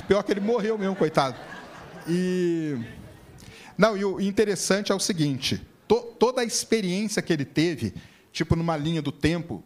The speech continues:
durou, assim, uma coisa de seis, sete anos. E ele, quando foi relatar isso, fazia muito tempo que ele não encontrava mais esses seres que ele falava que ele encontrava. Só que os seres conversavam com ele e dominavam. Então, aqueles desenhos que ele fazia e tudo,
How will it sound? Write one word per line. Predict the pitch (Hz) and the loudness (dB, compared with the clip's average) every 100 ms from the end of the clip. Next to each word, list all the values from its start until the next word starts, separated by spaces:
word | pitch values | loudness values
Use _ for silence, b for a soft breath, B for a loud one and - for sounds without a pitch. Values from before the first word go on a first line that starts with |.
| - | -4
durou, | 147 143 156 | -2 0 0
assim, | 170 - 160 | 0 -2 -2
uma | 170 165 | -2 0
coisa | 160 160 | 0 -2
de | 160 | -4
seis, | - - 185 185 | -4 -2 -2 -2
sete | 180 165 - | -2 -2 -2
anos. | 131 139 139 92 214 - B B B B B | 0 0 0 -4 -8 -12 B B B B B
E | - 160 | -2 0
ele, | 196 | 0
quando | 202 190 175 | 0 0 0
foi | 180 170 | -2 0
relatar | 180 170 127 - 147 131 | 0 -2 -4 -2 -2 0
isso, | 170 - | -2 -2
fazia | 143 139 196 | -2 0 0
muito | 180 190 294 226 | 0 -2 -2 -4
tempo | - 175 185 175 | 0 0 0 -2
que | 170 | -4
ele | 170 | -2
não | 170 226 | -2 -2
encontrava | 233 - 226 - 185 202 254 247 | -2 0 -2 -2 0 2 0 0
mais | 180 196 202 | 0 0 0
esses | 196 196 208 | -2 -2 -4
seres | - - - - 185 160 131 | -2 -4 -2 0 0 0 -2
que | 165 | -2
ele | 156 | 0
falava | 156 156 | 2 0
que | 143 | 0
ele | 147 | -2
encontrava. | 143 139 135 110 95 95 b b b b b b b b | 0 0 0 -2 -2 -8 b b b b b b b b
Só | - 185 | 0 2
que | - | 2
os | 208 | 0
seres | - 180 202 | 0 0 -2
conversavam | - 196 208 190 - 180 208 | 0 0 0 -2 0 0 0
com | 185 165 | -2 -2
ele | 180 190 | 0 0
e | |
dominavam. | 190 208 180 165 | 0 0 0 -2
Então, | - 190 | 0 0
aqueles | 220 214 175 | 2 0 2
desenhos | 196 151 131 196 185 139 | 0 0 0 0 0 -4
que | - | -4
ele | 147 | -4
fazia | - 127 113 110 175 185 | -2 -2 -2 -2 0 0
e | 117 | -4
tudo, | - 196 202 | -2 -2 0